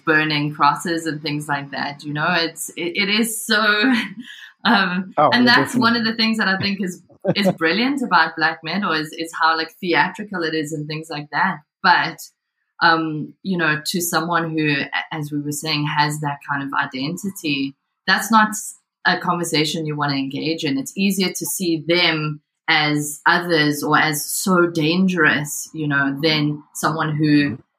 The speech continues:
Speaker 1: dresses like you,
Speaker 2: Mm-hmm.
Speaker 1: looks like you, even as simple as listening to the same music.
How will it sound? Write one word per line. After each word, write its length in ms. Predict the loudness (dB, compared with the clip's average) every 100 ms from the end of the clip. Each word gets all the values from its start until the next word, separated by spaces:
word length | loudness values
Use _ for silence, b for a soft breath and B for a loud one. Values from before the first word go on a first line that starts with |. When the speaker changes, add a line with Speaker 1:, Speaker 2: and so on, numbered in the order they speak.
| _ -4
Speaker 1:
dresses 420 | 0 0 -2 0
like 260 | 2 2 0
you, 120 | 2
Speaker 2:
Mm-hmm. 80 | 2
Speaker 1:
looks 200 | 0 0
like 320 | 0 0 0
you, 580 | 2 2 -2 -8 -14 -18 _
even 380 | -2 0 2 2
as 180 | 0 -2
simple 320 | -4 -2 0
as 220 | -2 -4 -8
listening 420 | -6 -4 -2 -2
to 80 | -4
the 80 | -4
same 300 | -4 -2 0
music. 440 | 0 -2 -4 -6